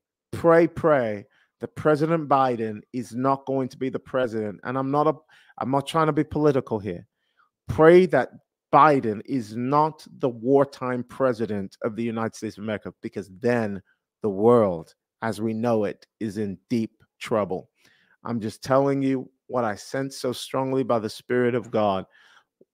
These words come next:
If that can be our next prayer assignment,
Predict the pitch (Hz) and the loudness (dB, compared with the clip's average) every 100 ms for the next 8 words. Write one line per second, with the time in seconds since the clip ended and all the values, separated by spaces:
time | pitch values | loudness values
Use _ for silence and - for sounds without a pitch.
0 | - 135 127 135 135 - 139 131 135 - | -4 -2 0 0 0 0 -2 0 0 2
1 | 127 120 127 135 - - 151 135 123 - | 0 2 -2 -4 -10 -6 2 4 2 -2
2 | 113 104 104 | -4 -4 -4